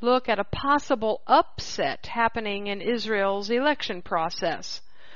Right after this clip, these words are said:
The Knesset dissolved itself again. Likud will hold its primary on December twenty-sixth, and Israel is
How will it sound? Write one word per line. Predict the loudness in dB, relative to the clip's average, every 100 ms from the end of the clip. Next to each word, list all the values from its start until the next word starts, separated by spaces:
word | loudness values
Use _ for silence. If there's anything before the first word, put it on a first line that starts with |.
| -14 -14 -12 -8 -2
The |
Knesset | 0 4 4 4 2 2
dissolved | 0 6 8 8 6
itself | -2 0 2 4 2 -2 -10 -12 -12 -12 -4
again. | 2 2 2 0 0 -2 -6 -10 -12 -12 -12 -12 -10 2
Likud | 2 4 6 6 6
will | 4 4
hold | 6 8 8
its | 4 -4
primary | 0 2 2 2 0 2 2
on | 0 -2
December | -4 -2 0 -2
twenty-sixth, | -2 -2 -2 -2 -2 4 4 2 -8 -2
and | 0 0
Israel | 0 0 0 0 0 0
is | 0 0